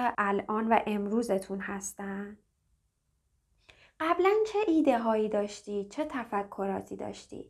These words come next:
چه باورهایی داشتی؟ الان هم روی همونها هستی؟ تغییر نکردن؟ می‌بینیم که افکار و احساسات ما خیلی محسوس تغییر می‌کنن.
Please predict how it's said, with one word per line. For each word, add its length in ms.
چه 140
باورهایی 1040
داشتی؟ 680
الان 400
هم 260
روی 180
همونها 600
هستی؟ 840
تغییر 520
نکردن؟ 800
می‌بینیم 400
که 60
افکار 480
و 100
احساسات 680
ما 140
خیلی 340
محسوس 840
تغییر 480
می‌کنن. 480